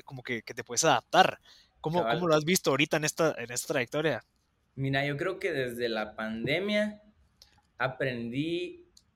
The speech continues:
Speaker 2: muchísimo de eso, porque creo que a todos les quedó claro que no necesitamos tanto para vivir.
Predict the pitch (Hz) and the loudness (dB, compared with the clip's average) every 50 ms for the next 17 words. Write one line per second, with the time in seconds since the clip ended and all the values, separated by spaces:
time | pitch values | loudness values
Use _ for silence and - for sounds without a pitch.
0 | _ _ _ _ - 143 139 135 131 135 - 147 147 156 185 180 170 151 131 123 | _ _ _ _ -6 -4 -2 -2 -4 -4 -6 -8 -8 -6 -6 -4 -4 -4 0 2
1 | 127 143 165 170 196 196 - - 151 135 110 120 143 151 156 143 - 147 151 160 | 2 2 2 2 -2 -6 -6 -6 -6 -6 -4 -4 -2 -2 -2 -2 -2 -2 -2 -2
2 | 160 160 135 123 123 123 123 123 139 139 147 156 151 139 127 127 135 143 147 151 | -2 -4 -2 0 0 0 0 0 0 0 0 0 -2 -4 -4 -2 0 -2 0 -2
3 | 151 156 139 113 - 135 139 139 135 - 143 147 139 139 - 120 123 120 117 107 | -2 -4 -4 -4 -2 -2 -2 -2 -2 -2 -4 -4 -4 -2 -2 -2 -2 -2 -2 -4
4 | 107 135 143 117 - - | -2 -2 -2 -2 -4 -10